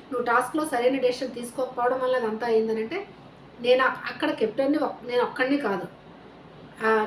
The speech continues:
కెప్టెన్ నేను, కానీ సంచాలకులు ఇద్దరున్నారు. సంచాలకులు ఇద్దరున్నప్పుడు డెసిషన్ అనేది ఇద్దరి మధ్యన ఉంటుంది. అప్పుడు నిజమే అసలు, ఆ, రాము కరెక్ట్‌గానే చెప్తున్నాడు, ఇమాన్యుల్ అని చేస్తాడు రాముని అసలు. ఎవరు ఇమాన్యుల్కి వేయకుండానే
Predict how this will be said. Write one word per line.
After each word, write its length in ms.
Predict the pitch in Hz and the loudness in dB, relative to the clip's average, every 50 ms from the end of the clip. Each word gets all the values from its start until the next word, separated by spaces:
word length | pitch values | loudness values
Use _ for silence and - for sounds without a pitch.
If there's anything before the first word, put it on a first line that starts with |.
| 214 | 0
కెప్టెన్ 420 | - 220 214 - - 302 320 349 320 | 0 -2 0 0 2 4 4 6 6
నేను, 300 | 294 285 277 262 196 - - - - - - - 220 - - | 6 4 4 2 0 -2 -6 -12 -20 -20 -18 -18 -14 -6 -2
కానీ 340 | 262 277 311 392 466 508 453 - - | 0 2 2 2 0 0 -2 -2 -2
సంచాలకులు 500 | 240 233 226 - 285 294 311 - 320 254 | -2 0 2 2 2 2 2 4 2 2
ఇద్దరున్నారు. 440 | 233 214 247 247 240 220 190 175 175 | 4 4 2 2 2 2 0 -2 -4
సంచాలకులు 600 | - 220 220 208 - - 285 311 339 349 339 277 | -4 -4 -4 -4 -2 -2 -2 0 0 0 -2 0
ఇద్దరున్నప్పుడు 600 | 226 220 247 247 262 269 262 247 226 - 214 226 330 403 - - - - - - - - | 0 0 0 0 -2 -2 -4 -4 -4 -4 -4 -4 -4 -6 -6 -10 -18 -20 -20 -16 -10 -2
డెసిషన్ 400 | 196 214 233 247 240 - 302 320 | 4 4 4 4 4 2 2 2
అనేది 160 | 320 320 330 | 2 2 0
ఇద్దరి 240 | 311 240 247 277 277 | -2 0 2 4 4
మధ్యన 260 | 285 285 285 285 277 | 4 4 4 4 2
ఉంటుంది. 480 | 294 285 254 233 233 247 214 180 170 - - - - - - - - | 2 2 0 -2 -2 -4 -4 -4 -6 -10 -16 -18 -20 -20 -18 -16 -8
అప్పుడు 220 | - - 320 294 | -4 -2 0 2
నిజమే 320 | 262 208 202 214 262 311 | 2 2 0 0 0 2
అసలు, 360 | 359 427 392 285 254 202 175 175 - - - - - - - 208 | 2 2 0 0 -2 -2 -4 -4 -10 -16 -20 -20 -20 -12 -6 -4
ఆ, 320 | 196 196 196 196 190 196 | -2 -2 -2 -2 -2 0
రాము 160 | 214 247 294 320 | 2 2 2 2
కరెక్ట్‌గానే 540 | - 277 247 247 - 294 294 320 320 285 | 2 2 0 0 0 2 2 2 4 4
చెప్తున్నాడు, 380 | 311 - - 294 285 285 277 247 | 2 0 0 0 2 2 4 4
ఇమాన్యుల్ 500 | 202 196 214 254 262 285 311 320 339 339 | 2 2 2 2 2 4 4 4 2 2
అని 160 | 330 302 285 | 2 2 0
చేస్తాడు 800 | 294 330 294 302 - - 311 294 254 190 170 - - - - 208 | 0 0 -2 -2 -2 0 2 2 2 0 -2 -6 -12 -12 -6 -2
రాముని 340 | 214 214 240 262 269 262 233 | 0 0 0 0 0 -2 -2
అసలు. 400 | 214 - - 165 165 - - - - - - - - - - 185 208 | -4 -4 -6 -10 -12 -12 -14 -20 -20 -20 -20 -20 -20 -14 -10 -6 -4
ఎవరు 220 | 202 208 277 302 | 0 2 2 4
ఇమాన్యుల్కి 680 | 320 277 240 240 262 277 294 311 330 330 330 320 - 311 | 4 4 4 4 4 4 4 4 4 2 0 0 2 4
వేయకుండానే 720 | 285 285 285 269 233 214 208 208 202 226 277 - 240 | 4 4 4 4 2 2 2 0 0 0 0 0 -2